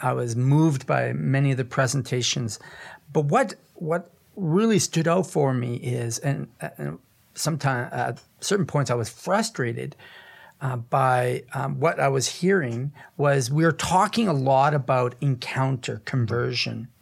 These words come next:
And people were saying how important it is, and it's what the, the, the periphery is looking for, is real encounter with Christ and, and the church.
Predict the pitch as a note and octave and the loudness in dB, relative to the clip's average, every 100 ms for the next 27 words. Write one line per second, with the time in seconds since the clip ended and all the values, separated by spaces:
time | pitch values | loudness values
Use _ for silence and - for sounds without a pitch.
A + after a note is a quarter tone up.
0 | _ - - - - - - - - C3 | _ -20 -20 -20 -20 -20 -20 -14 -2 0
1 | B2 A#2+ D#3 E3+ D3+ C#3 B2+ - D3 B2+ | 0 0 0 2 4 4 2 2 2 4
2 | C3 A#2+ - F3+ F3+ E3+ D#3+ D#3 D3+ C#3 | 2 0 2 4 4 2 4 4 4 2
3 | C3 A#2 A2+ - C#3+ C#3 C3 - - A#2+ | -2 -6 -8 0 0 0 -4 -4 -6 -4
4 | A#2+ - A#2+ A#2 - D3+ F3 F3+ D3 C#3+ | -6 -8 -10 -8 -2 2 2 2 0 2
5 | A2+ A2+ C#3 F#3 F#3+ C#3 - A#2+ A#2 A2+ | -2 -4 -2 0 0 -2 -2 -4 -4 -4
6 | C3 C#3+ G#3 A3 F3+ C#3+ B2+ - C#3 E3 | -2 0 4 6 6 4 0 -2 -2 -2
7 | D#3+ - - - _ - - - B2 - | -2 -4 -8 -10 _ -20 -16 -4 -4 -4
8 | - D#3+ C#3+ A#2 A2+ - A#2+ G#2+ A#2+ A2+ | 0 2 2 0 -4 -6 -8 -6 -4 -4
9 | G#2+ - F2 - - | -4 -2 -2 -2 -8